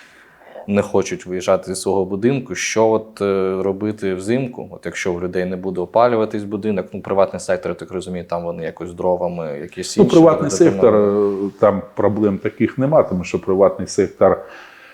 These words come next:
Speaker 2: е, у кожного індивідуальне опалення, і газ є везде, е, так що там з опалюванням,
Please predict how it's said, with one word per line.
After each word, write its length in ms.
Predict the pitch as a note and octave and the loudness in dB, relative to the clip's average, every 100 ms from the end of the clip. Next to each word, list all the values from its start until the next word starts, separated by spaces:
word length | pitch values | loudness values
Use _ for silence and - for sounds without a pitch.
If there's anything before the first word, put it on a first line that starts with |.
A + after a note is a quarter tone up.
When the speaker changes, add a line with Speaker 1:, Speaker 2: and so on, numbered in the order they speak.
| _ - | _ 4
Speaker 2:
е, 360 | G2+ G2+ F#2+ | 6 6 4
у 180 | D2+ - | 2 2
кожного 360 | A2 G2 E2+ G2+ | 4 4 6 4
індивідуальне 640 | F#2 G#2 G2 G#2 G2 G2 | 6 4 6 6 6 4
опалення, 800 | A2 - E3+ C3 G2+ G2 F#2+ F#2 | 0 4 6 6 2 0 0 0
і 420 | F#2 G2+ F2+ F2+ F#2+ | 0 -2 0 4 4
газ 420 | F#2 G2+ F#2 - | 6 6 4 0
є 260 | G2 F#2+ F#2 | -6 -2 0
везде, 460 | G2+ A#2 C3 E3 D#3+ | 0 -2 -2 0 0
е, 120 | B2+ - - - - G2 G2 F2+ F2 F2 F#2 - | 0 -6 -20 -16 -12 -6 -6 -4 -6 -8 -10 -6
так 180 | - E2 | -2 -2
що 140 | - | -2
там 220 | F2+ G2 F2 | 0 0 0
з 100 | G2 | -2
опалюванням, 800 | - G2 F2 F2+ E2+ E2+ E2+ | 2 2 2 -2 -6 -8 -12